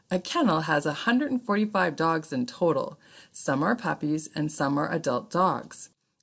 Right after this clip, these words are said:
The ratio of puppies to adult dogs in a kennel is one to four. How many puppies are there? First, you have to read the question carefully. The question tells you there are one hundred and forty-five dogs. The ratio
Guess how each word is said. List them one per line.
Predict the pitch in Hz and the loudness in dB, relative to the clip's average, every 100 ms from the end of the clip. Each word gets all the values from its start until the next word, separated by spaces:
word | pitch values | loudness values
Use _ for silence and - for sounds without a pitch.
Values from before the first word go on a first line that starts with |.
| - | -6
The | 175 | 0
ratio | 160 160 - 277 | 2 2 2 0
of | 294 | -2
puppies | - 170 - 220 240 | -2 -4 0 -2 -2
to | - | -2
adult | 139 147 170 196 | -2 0 0 0
dogs | 160 143 156 - - | 0 2 0 -4 -4
in | 165 | -2
a | 226 | -2
kennel | - 147 139 151 - | -4 -2 0 -2 -2
is | 117 - | -6 -4
one | 135 131 | -2 -4
to | 139 - | -6 -2
four. | 269 247 - - _ _ _ _ | 2 2 0 -6 _ _ _ _
How | 247 254 | 2 4
many | 320 339 | 4 2
puppies | - 381 508 440 | 0 0 2 4
are | 151 139 | 4 4
there? | 131 - - - _ _ _ | 2 -2 -4 -14 _ _ _
First, | - 381 392 | 0 0 0
you | 392 269 | 0 2
have | 190 - | 2 2
to | 208 | 0
read | 165 147 | 0 -2
the | 156 | -4
question | - 147 - 143 131 - | -4 -4 -4 -6 -6 -8
carefully. | - - - 139 156 - 131 - - - - - - | -12 -10 0 2 2 0 -2 -2 -6 -12 -18 -20 -10
The | 175 | -10
question | - 220 247 - 359 | -2 2 2 2 -2
tells | - 165 147 | 0 0 2
you | 160 151 | 0 0
there | 143 - | 0 0
are | 131 | 0
one | 127 135 208 254 311 | -2 0 4 4 2
hundred | - 156 151 202 | 2 0 2 0
and | 214 | 0
forty-five | 147 139 143 170 160 - | 2 0 0 -2 0 0
dogs. | 247 254 165 - - - | 4 4 4 0 -8 -10
The | - 151 | -4 -2
ratio | 143 226 294 - 147 127 | 2 2 2 2 2 2